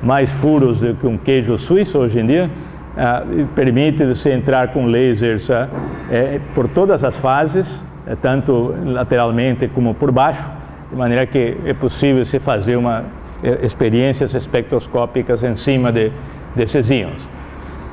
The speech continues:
Quais são as, ah, é, isso aqui eu acostumo, que a primeira coisa, logo que aposentei, foi que tive que ceder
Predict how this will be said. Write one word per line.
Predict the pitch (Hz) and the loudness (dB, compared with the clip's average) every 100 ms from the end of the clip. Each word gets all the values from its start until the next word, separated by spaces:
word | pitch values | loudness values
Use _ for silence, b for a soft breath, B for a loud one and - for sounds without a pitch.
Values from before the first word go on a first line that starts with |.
| B - - | B -10 0
Quais | 185 202 | 2 4
são | 220 220 | 4 4
as, | 190 151 - | 4 2 4
ah, | 139 135 190 139 | 4 2 -2 -2
é, | 135 131 143 | 0 0 0
isso | 160 165 202 | 0 2 2
aqui | - 170 | 2 4
eu | 180 160 127 147 156 - | 6 4 2 -2 -4 -6
acostumo, | - 139 151 151 127 127 - - | -2 0 2 4 2 -2 -10 -6
que | - | -2
a | 123 | 0
primeira | 147 139 156 | 2 4 2
coisa, | 139 147 139 139 131 - 165 - - | 2 2 4 2 0 -4 -12 -16 -10
logo | 123 127 127 | -2 0 0
que | 135 | -2
aposentei, | - 131 135 127 147 160 156 | 0 0 0 0 2 2 0
foi | - 147 139 131 123 180 - - - | -2 0 2 2 -2 -8 -12 -16 -10
que | - 107 104 | -2 0 0
tive | - 120 | 0 0
que | 110 127 113 120 185 - | 0 0 0 -2 -8 -14
ceder | - 143 110 117 131 113 | -4 0 2 2 2 0